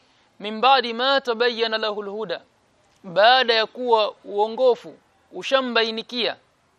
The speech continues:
ويتبع غير سبيل المؤمنين، wakadhalika akawa ni mwenye kufuata njia isokuwa ya waumini. Wanaokusudiwa ni sahaba ridwanullahi alaihim. Asema Allah subhanahu wa ta'ala, atakayefanya vile,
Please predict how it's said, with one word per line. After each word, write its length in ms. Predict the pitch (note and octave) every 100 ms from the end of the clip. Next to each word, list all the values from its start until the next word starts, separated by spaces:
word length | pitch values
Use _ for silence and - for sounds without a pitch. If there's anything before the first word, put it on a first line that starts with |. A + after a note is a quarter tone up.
| _ _ _ _ _ _ _
ويتبع 540 | E3 A#3 C4 B3 A3+
غير 420 | A3+ G#3+ C4+ C4+ B3
سبيل 400 | A#3 A#3+ C#4 A#3+
المؤمنين، 640 | A3 G#3 G#3 G#3 F3 - _ E3+
wakadhalika 800 | F3 A3 C4 C4+ A#3 G#3+ -
akawa 320 | - - B3 A#3+
ni 80 |
mwenye 220 | A3 G#3+ G#3+
kufuata 500 | G#3+ A#3 B3 A#3+ G#3+
njia 340 | G3 A#3+ A#3+
isokuwa 760 | A3 - G#3 _ A#3+ B3 A#3+ - F3+
ya 220 | F#3+ G3+
waumini. 580 | G#3 A3 A#3 A#3 F3 - _ _ _ _ _ _ _
Wanaokusudiwa 800 | E3+ G3 G3+ G3+ A3 B3+ B3+ B3+
ni 120 | G3+ G3+
sahaba 500 | G#3+ G3+ A#3+ F#3+ F#3
ridwanullahi 800 | G3 A#3 A3+ G#3 G#3+ A3+ A#3
alaihim. 420 | G#3 A3 A3 D3+ - _ _ _ _ _ _
Asema 300 | - A#3 A#3+
Allah 140 | A#3 A3
subhanahu 460 | A3 G3 A#3+ A3+
wa 80 | G#3
ta'ala, 240 | G#3+ G#3+ F#3+
atakayefanya 520 | F#3+ G3 F#3 G3+ G3+
vile, 360 | A#3 B3 B3+